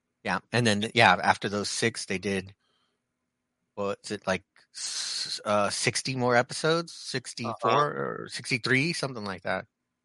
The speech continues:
Speaker 1: Because it was sixty-five in total. And that
Speaker 2: Right.
Speaker 1: included the two miniseries. The second series was only thirty episodes, um, but they were all individually, like, um, episodic. Is that the term I'm looking
Speaker 2: Oh.
Speaker 1: for? Is episodic?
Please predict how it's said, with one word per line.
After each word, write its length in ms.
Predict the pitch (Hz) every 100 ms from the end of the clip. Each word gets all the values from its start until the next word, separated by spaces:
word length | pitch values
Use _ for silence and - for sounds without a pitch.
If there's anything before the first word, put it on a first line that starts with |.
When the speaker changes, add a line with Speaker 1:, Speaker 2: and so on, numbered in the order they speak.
| _ _ -
Speaker 1:
Because 220 | 143 135
it 60 |
was 100 | 135
sixty-five 580 | - 196 - 147 135 123
in 100 | 104
total. 360 | 90 107 90 - _ _ _ 113
And 100 | 135
that 120 | 135
Speaker 2:
Right. 80 | 123
Speaker 1:
included 340 | 95 131 110
the 60 | 107
two 420 | - 123 117 120 117
miniseries. 640 | 110 101 - 95 98 95 _ _ _ _ _
The 60 | 117
second 280 | 170 196 175
series 280 | 151 120 110
was 120 | 104
only 200 | 117 107
thirty 360 | - 175 180 117
episodes, 680 | 107 - - 101 95 104 - _ _ _ _ _ _ _ _ _ _ _ _
um, 380 | 123 107 101 95 123
but 120 | 120
they 80 | 120
were 160 | 107
all 280 | 117 117 120
individually, 960 | - 123 117 107 107 113 107 107 104 107
like, 280 | 101 - 98
um, 380 | 92 90 92 - _ _ - - _ -
episodic. 560 | 147 - 131 101 - _ _ -
Is 60 | - - - - _
that 140 | 139 160
the 80 |
term 180 | - 165
I'm 60 | 165
looking 200 | 156 120
Speaker 2:
Oh. 40 |
Speaker 1:
for? 120 | 151 127
Is 80 |
episodic? 460 | 143 - 147 151